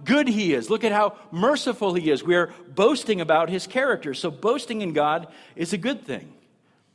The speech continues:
And again, Paul doesn't quibble with the Jewish understanding that, yes, they've been given this unique privilege to delight and boast in the Lord,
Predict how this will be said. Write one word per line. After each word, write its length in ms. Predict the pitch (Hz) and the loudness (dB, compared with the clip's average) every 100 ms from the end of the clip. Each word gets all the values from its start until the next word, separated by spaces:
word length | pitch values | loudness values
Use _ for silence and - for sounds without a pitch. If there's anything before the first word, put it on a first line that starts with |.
| _ | _
And 120 | 175 | -6
again, 180 | 180 220 | 0 0
Paul 240 | - 233 233 | 2 0 2
doesn't 280 | 220 214 | 2 0
quibble 400 | - 233 277 240 | -6 0 2 2
with 140 | 175 - | 0 -2
the 60 | |
Jewish 380 | 165 185 208 202 | -6 -2 -2 -2
understanding 760 | 190 175 - 208 247 202 185 185 - - | -4 -4 -4 -2 0 -2 -4 -8 -16 -8
that, 140 | 214 | -6
yes, 400 | 196 247 247 - | -2 0 0 -2
they've 180 | 220 214 | -4 -2
been 160 | 208 185 | -2 -2
given 320 | 208 240 214 | -2 -2 -2
this 180 | 180 190 | -2 -4
unique 680 | 180 185 247 - - - | -6 -4 -4 -6 -18 -20
privilege 540 | - 226 262 202 175 - | -6 0 0 0 -4 -4
to 140 | 185 | -4
delight 460 | 156 160 196 233 233 | -2 0 2 0 -2
and 200 | 165 139 | -10 -8
boast 340 | 190 220 208 - | -2 -2 -2 -8
in 140 | 170 | -8
the 80 | 156 | -6
Lord, 480 | 175 254 220 156 | -2 2 2 0